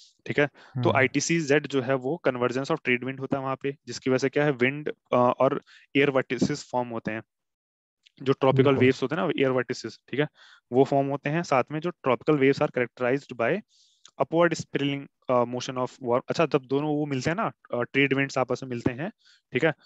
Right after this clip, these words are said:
Speaker 2: हम्म।
Speaker 1: जैसे हमने देखा, ट्रेड विंड्स आपस में मिलते हैं तो वो उठ जाते हैं ऊपर, ठीक है, ऐसे करके।
Speaker 2: बिल्कुल।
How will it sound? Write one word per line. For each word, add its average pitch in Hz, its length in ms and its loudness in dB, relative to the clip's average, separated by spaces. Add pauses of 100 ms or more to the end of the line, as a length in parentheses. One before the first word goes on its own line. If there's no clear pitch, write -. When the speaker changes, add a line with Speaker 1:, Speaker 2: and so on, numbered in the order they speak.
Speaker 2:
हम्म। 127 180 0
Speaker 1:
जैसे 127 180 0
हमने 143 60 -2
देखा, 156 140 2
ट्रेड 143 240 0
विंड्स 147 200 -2
आपस 135 220 -2
में 139 40 -10
मिलते 135 180 -6
हैं 160 80 -6
तो 180 60 -4
वो 170 220 -4
उठ 160 160 -4
जाते 117 260 -2
हैं 113 80 -10
ऊपर, 107 160 -12 (540)
ठीक 127 120 -4
है, - 60 4
ऐसे 117 180 0
करके। 110 220 -2 (480)
Speaker 2:
बिल्कुल। 127 380 -8